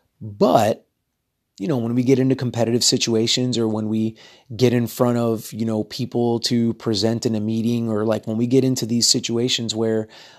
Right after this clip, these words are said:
uh, we feel like there's a little bit more at stake, um, and, and the stress level maybe goes up a little bit, the anxiety level goes up a little bit, like, it's time to actually, you know, perform and, and show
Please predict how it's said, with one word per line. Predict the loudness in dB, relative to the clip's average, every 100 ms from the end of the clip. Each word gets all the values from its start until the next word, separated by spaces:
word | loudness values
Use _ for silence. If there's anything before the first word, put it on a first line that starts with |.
| -6
uh, | 0 0 0
we | -2 -2
feel | -4 -6 -2 2 2 2
like | 0 0
there's | -2 0
a |
little | 0 0
bit | 0 -2
more | 0 0
at | 0
stake, | 2 2 2 0 -4 -16 -20 _ _ _ _ -14
um, | -6 -2 -2 -4 -12 _ _ _ _ _ _
and, | -6 -4
and | -4 -2
the | 0
stress | 2 2 2 2 0
level | 0 0 -2
maybe | -2 -4
goes | -4 -4 -2
up | -4 -4
a |
little | -4 -2
bit, | -2 -2
the | -2
anxiety | -2 0 2 2 2
level | 0 0
goes | 0 -2 0
up | -4 -2
a |
little | -2 -2
bit, | -4 -4
like, | -4 -6
it's | -8 -2 -2
time | 0 -2
to | 0
actually, | -2 -2 -2 -2 -2 -2 -2 -6 _ -10
you | -4
know, | -2 -2 -4 _ _ _ _
perform | -8 -4 0 2 2 0
and, | -4 -6
and | -10 -4
show | -2 2 2 2 2 0